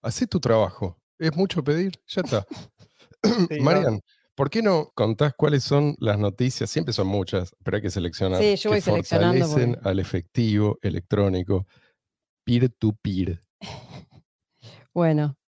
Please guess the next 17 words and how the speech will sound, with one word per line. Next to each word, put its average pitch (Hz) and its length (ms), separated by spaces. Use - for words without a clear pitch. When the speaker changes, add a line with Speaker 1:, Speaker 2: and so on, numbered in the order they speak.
Speaker 3:
esta, 277 420
la 233 120
semana 269 340
pasada, 277 640
o 180 60
sea, 170 200
bueno, 165 220
hace, 170 280
sí, 156 160
hace 151 180
una 190 140
semana, 147 340
se 208 200
cayó 262 680
la 175 160
red 233 220
Link. 165 480